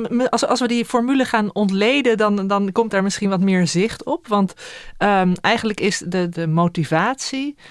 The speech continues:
is volgens hem te omschrijven als de waarde vermenigvuldigd met de verwachting. En dat als geheel gedeeld door impulsiviteit maal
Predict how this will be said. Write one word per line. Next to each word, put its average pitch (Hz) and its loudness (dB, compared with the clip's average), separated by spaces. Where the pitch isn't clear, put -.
is - 0
volgens 190 0
hem 185 2
te 175 -6
omschrijven 196 2
als 156 0
de 160 0
waarde 185 2
vermenigvuldigd 180 -2
met 160 -6
de 147 -6
verwachting. 143 -6
En 160 2
dat 170 0
als 185 -4
geheel 196 -2
gedeeld 175 0
door 170 0
impulsiviteit 185 0
maal 214 2